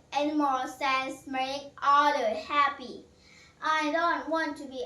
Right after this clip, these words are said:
a superhero just for fun.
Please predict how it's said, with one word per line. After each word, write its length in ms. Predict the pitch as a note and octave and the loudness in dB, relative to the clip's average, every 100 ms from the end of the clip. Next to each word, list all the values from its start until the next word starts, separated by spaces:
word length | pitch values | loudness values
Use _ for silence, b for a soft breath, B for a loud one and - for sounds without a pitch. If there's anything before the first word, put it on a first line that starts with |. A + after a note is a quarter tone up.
| A#3 | -8
a 140 | A#3 | -8
superhero 1040 | - - F#4+ G4 G4 C#4+ C4+ E4 D#4 C4+ - B B B F#4+ | -8 -10 -8 -6 -2 -2 0 -2 -2 -4 -6 B B B 2
just 340 | G4 - - | 2 0 -4
for 320 | C#4+ A#3+ A3 | -2 -2 -2
fun. 340 | G#4 - G#3+ | 2 2 2